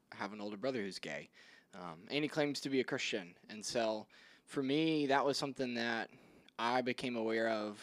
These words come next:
when I was about a junior in high school, and he told me himself. So that, that really made me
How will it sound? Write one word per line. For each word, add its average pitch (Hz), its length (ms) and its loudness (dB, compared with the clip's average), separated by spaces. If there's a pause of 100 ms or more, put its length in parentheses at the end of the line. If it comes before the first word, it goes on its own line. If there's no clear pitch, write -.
(140)
when 101 760 -8 (400)
I 160 100 -4
was 107 120 -4
about 113 400 -2
a 101 60 -6
junior 110 500 -6
in 143 80 -4
high 127 180 -2
school, 196 360 0 (560)
and 95 360 -6
he 147 140 0
told 151 260 6
me 165 120 0
himself. 139 520 4 (340)
So 107 480 4 (180)
that, 147 360 10
that 143 200 10
really 151 180 10
made 131 240 4
me 123 460 0